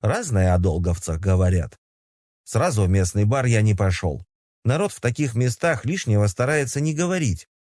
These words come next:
опасаясь чужих проплаченных ушей. А вот у костерка можно что-то интересное услышать.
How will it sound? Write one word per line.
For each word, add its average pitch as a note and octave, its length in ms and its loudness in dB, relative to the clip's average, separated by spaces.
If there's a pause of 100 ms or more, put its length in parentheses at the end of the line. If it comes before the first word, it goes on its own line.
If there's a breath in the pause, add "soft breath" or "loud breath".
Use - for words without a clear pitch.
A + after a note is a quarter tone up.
опасаясь F#2 640 0
чужих A2 400 0
проплаченных A2 760 0
ушей. F#2 500 -2 (460)
А G2 140 2
вот G#2 180 2
у A2 100 2
костерка C#3+ 600 0
можно G2 440 4
что-то F#2 400 0
интересное F#2+ 720 2
услышать. F#2 760 -2